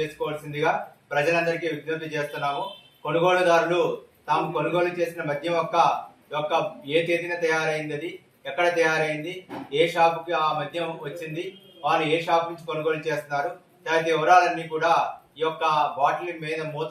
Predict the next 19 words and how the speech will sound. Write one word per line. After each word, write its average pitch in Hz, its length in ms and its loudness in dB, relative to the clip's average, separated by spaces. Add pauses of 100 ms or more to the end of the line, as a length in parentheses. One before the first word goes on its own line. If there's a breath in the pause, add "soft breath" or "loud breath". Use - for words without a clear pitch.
(120)
మీద 165 180 0
ఉన్నటువంటి 151 480 -6 (480)
హాలోగ్రామ్ 170 500 2
స్టిక్కర్ 156 360 -6
మీద 151 100 -6 (120)
ఉన్న 143 120 -4 (420)
క్యూఆర్ 175 360 6
కోడ్ని 165 280 -2
స్కాన్ 160 300 -6
చేయడం 151 300 -4
ద్వారా 160 240 4 (760)
ప్రతి 147 280 -4
కొనుగోలుదారులు 156 760 0 (340)
దానికి 156 300 -4
సంబంధించి 156 440 -6
తెలుసుకోవడానికి 151 580 -6
అవకాశం 147 380 -2
ఉంటుంది. 143 300 -14 (420)
అదేవిధంగా 170 560 4